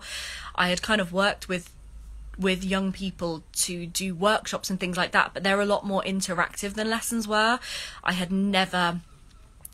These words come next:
kind of led from the front like that. Um, so that was really scary, but, um, it obviously went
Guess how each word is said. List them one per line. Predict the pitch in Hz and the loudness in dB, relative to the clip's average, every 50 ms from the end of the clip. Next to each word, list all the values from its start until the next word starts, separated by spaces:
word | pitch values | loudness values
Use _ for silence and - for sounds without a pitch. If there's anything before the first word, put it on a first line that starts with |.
| - - | -12 -8
kind | - - 254 254 269 | 4 6 6 6 6
of | 220 | 2
led | 220 196 190 190 | 2 2 2 2
from | - - 196 | 0 -4 -2
the | 185 185 | -2 -2
front | - - 165 156 - | 0 0 -2 -2 0
like | - 160 151 - - | 0 -2 -2 -2 -2
that. | - 95 95 - - - - - - - - - - - - - | -2 0 0 0 -4 -8 -12 -12 -10 -10 -10 -10 -12 -12 -4 2
Um, | - 196 190 185 185 180 180 180 180 175 - - - - - - - - - - - - - - | 6 6 8 8 6 4 2 0 -2 -4 -6 -10 -18 -20 -20 -20 -20 -20 -20 -20 -14 -12 -12 -6
so | - - - 208 | -4 0 4 6
that | 208 202 - | 6 6 6
was | 226 220 208 | 4 -2 -2
really | 190 185 190 196 190 185 180 175 | -2 -2 0 0 0 0 0 -2
scary, | - - - 190 180 175 175 170 170 165 165 165 - - | -2 0 2 2 4 4 4 4 2 0 0 -2 -6 -6
but, | - 180 165 - - - - - - - - - - - - | -2 0 0 0 -2 -4 0 0 0 0 0 -4 -8 -8 -4
um, | - 175 175 170 170 165 170 165 165 156 - - - - - - - - - - - - - - - - - - - - - - - - - - - - - - - - - - - - - - | -2 0 0 0 0 -2 -4 -6 -6 -8 -10 -12 -18 -20 -20 -20 -20 -20 -20 -20 -20 -20 -20 -20 -20 -20 -20 -20 -20 -20 -20 -20 -20 -16 -6 -6 -6 -6 -4 -6 -6 -6 -8 -18 -18 -20 -4 0
it | 180 190 - | 0 0 0
obviously | 170 165 170 175 - - 175 | -2 -4 -4 -6 -6 -6 -6
went | 160 156 156 - | -6 -6 -6 -8